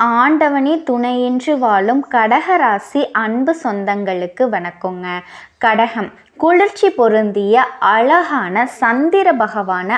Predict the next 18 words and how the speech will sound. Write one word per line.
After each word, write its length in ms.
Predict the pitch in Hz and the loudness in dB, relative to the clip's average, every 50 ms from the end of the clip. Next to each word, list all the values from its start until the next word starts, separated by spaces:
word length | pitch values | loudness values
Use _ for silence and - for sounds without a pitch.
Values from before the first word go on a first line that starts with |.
| - | -2
அதிபதிய 800 | - 202 196 190 220 240 214 226 208 180 170 165 170 196 220 220 - | -2 -2 -2 -2 -2 -2 -2 -2 -4 -4 -6 -4 -2 -2 -2 -2 -4
கொண்டவங்க. 720 | 190 170 165 165 170 170 160 165 170 170 170 170 170 170 - - - - _ _ _ _ _ _ _ _ _ _ _ - - _ - - - _ _ | -6 -6 -6 -4 -4 -4 -4 -6 -8 -8 -4 -2 -2 -2 -2 -6 -12 -20 _ _ _ _ _ _ _ _ _ _ _ -20 -20 _ -20 -20 -20 _ _
தாய்மை 640 | - 285 277 269 277 294 339 370 392 381 370 349 311 | 0 2 2 4 4 4 2 2 2 2 2 2 2
உள்ளம், 460 | 254 214 196 185 180 175 190 214 233 - | 2 2 2 2 0 0 -2 -4 -6 -8
நம்முடைய 720 | - 208 202 185 180 185 185 190 190 196 233 302 330 359 330 | -8 -6 -6 -4 -4 -6 -4 -4 -2 2 2 4 4 4 2
ராசி 720 | 240 220 202 190 180 185 220 277 - - - - 302 262 - | 2 2 0 0 0 2 0 0 0 -2 -4 -6 -6 -6 -6
சின்னம் 460 | - - 226 196 190 190 214 254 233 - - | -6 -4 -4 -4 -2 -4 -4 -4 -6 -8 -10
நண்டுங்க. 540 | 196 190 180 175 175 180 175 185 180 180 170 170 170 - - - - _ _ - | -10 -8 -8 -8 -8 -8 -8 -6 -8 -8 -8 -10 -12 -16 -20 -20 -20 _ _ 0
தியாகத்துக்கு 1080 | 254 262 254 254 269 330 381 415 453 440 440 - - 240 - - - 269 285 269 294 214 | 2 4 4 4 4 2 2 2 0 0 0 0 -2 -2 -2 0 2 2 2 4 2 0
இவங்களை 360 | 208 208 202 196 190 190 185 | -2 -2 -4 -4 -4 -4 -4
விட்டா 400 | 185 175 170 - - 220 233 214 | -4 -6 -6 -2 0 0 0 0
நீங்க 340 | - 185 185 185 180 180 185 | -2 -4 -6 -6 -6 -6 -6
வேற 300 | - 185 190 185 175 175 | -6 -4 -4 -4 -4 -4
யாரையுமே 880 | 180 170 180 175 170 180 190 233 285 302 302 277 220 190 185 208 240 | -4 -2 0 0 2 2 2 2 2 4 2 2 0 -2 -2 -2 -4
பார்க்க 400 | 262 - 190 165 170 170 - - | -2 0 0 0 0 -2 -4 -6
முடியாது. 680 | 180 170 170 165 165 170 175 165 165 165 165 - - - _ - | -6 -6 -6 -8 -8 -6 -6 -6 -6 -6 -8 -10 -12 -14 _ 0
பெண் 400 | 262 247 247 247 269 302 330 294 | 2 2 2 4 2 2 2 2
ராசி, 520 | 196 170 - 185 196 - - - - - | 2 2 2 0 0 -4 -6 -10 -10 -10